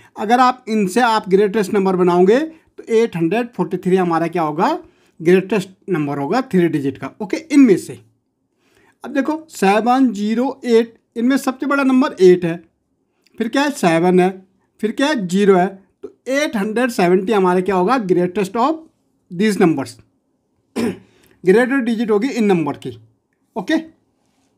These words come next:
अब वन थ्री नाइन से तो क्या आएगा भाई? नाइन थ्री वन, नाइन हंड्रेड थर्टी वन हमारी ग्रेटेस्ट बन गई इन नंबरों से। ओके,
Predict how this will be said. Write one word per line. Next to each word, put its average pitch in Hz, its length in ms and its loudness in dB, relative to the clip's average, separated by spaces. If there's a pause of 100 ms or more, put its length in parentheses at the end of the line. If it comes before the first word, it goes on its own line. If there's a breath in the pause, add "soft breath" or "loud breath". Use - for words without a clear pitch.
(720 soft breath)
अब 208 180 0
वन 247 400 4
थ्री 233 320 -2
नाइन 240 300 0
से 262 140 0
तो - 360 -12
क्या 247 140 0
आएगा 254 180 2
भाई? 269 100 -2
नाइन 202 800 2 (220)
थ्री 226 440 0 (360)
वन, 160 240 -2 (360 soft breath)
नाइन 180 280 0
हंड्रेड 180 280 0 (120)
थर्टी 170 240 -4
वन 233 160 0
हमारी 175 280 -2
ग्रेटेस्ट 175 460 -2
बन 170 140 2
गई 285 240 4 (840)
इन 240 100 0
नंबरों 160 420 0
से। 143 160 -10 (1120)
ओके, 214 200 -2